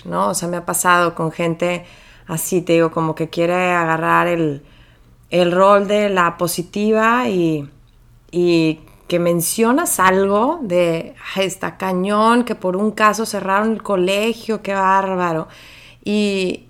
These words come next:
o sea, yo creo, la verdad, que ahorita en esta situación lo menos que necesitan los colegios y la gente es que se estén quejando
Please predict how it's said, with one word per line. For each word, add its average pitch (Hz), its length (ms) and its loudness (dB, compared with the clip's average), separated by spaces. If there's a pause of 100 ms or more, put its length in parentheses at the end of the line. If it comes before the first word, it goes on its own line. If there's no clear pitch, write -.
o - 40 -16
sea, 185 160 -6
yo 247 240 0
creo, 247 320 2
la 247 120 2
verdad, 190 440 2
que - 80 -6
ahorita 196 320 -2
en 208 80 0
esta 202 180 -4
situación 185 720 -2
lo 185 80 0
menos 196 400 0
que 220 80 -4
necesitan 180 840 -2 (340)
los 165 160 -8
colegios 175 520 0
y - 20 -6
la 175 120 0
gente 170 300 -4
es 170 80 -2
que 180 100 -6
se 160 80 -6
estén 170 180 -4
quejando 180 800 2